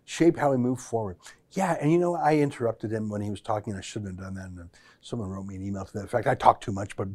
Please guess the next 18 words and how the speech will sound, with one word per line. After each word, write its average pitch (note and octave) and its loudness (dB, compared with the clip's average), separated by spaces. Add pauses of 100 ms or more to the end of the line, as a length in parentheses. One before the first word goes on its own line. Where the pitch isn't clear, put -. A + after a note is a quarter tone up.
Matt C3+ 4
had C#3 2
a A#2 2
very A2+ 0 (280)
poignant A2 0
story, A2 -4
didn't G#2 -6
he? E2+ -10 (480)
Jack - 8
writes, E3+ 10
"Five C4 10
new A3 6
rebels. F3+ 10
Eat B3 2
your G#3 10
heart F3+ 8
out, C3+ 8
Gilbo." A#2+ 8